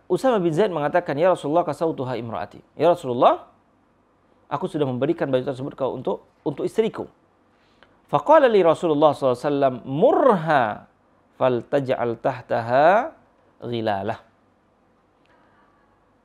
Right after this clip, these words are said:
Kata Nabi sallallahu alaihi wasallam,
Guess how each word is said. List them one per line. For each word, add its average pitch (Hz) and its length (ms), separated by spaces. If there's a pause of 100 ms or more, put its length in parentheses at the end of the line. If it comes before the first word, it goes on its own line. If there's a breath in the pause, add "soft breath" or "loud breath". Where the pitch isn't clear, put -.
(1500)
Kata 226 560
Nabi 240 160
sallallahu 226 160
alaihi 262 160
wasallam, 285 200